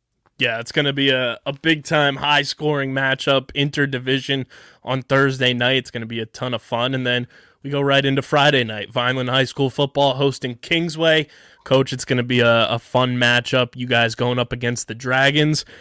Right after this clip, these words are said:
And, uh, everybody can tune in on the Vineland Public Schools YouTube channel. Myself and Rich Scarpa up in the booth at Catone Stadium, like Coach said, seven o'clock start this week, at Catone Stadium. So either tune in on the YouTube page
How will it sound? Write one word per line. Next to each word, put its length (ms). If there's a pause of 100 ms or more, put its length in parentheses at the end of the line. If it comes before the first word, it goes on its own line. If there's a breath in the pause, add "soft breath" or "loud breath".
(200 loud breath)
And, 440
uh, 460
everybody 360
can 140
tune 320
in 200
on 140
the 60
Vineland 420
Public 300
Schools 300
YouTube 500
channel. 320
Myself 520
and 120
Rich 220
Scarpa 500 (400 loud breath)
up 200
in 80
the 60
booth 360
at 220
Catone 340
Stadium, 400
like 160
Coach 240
said, 160
seven 420
o'clock 440
start 420 (340 loud breath)
this 360
week, 360 (320 soft breath)
at 220
Catone 380
Stadium. 460
So 160
either 160
tune 340
in 180
on 140
the 120
YouTube 500
page 420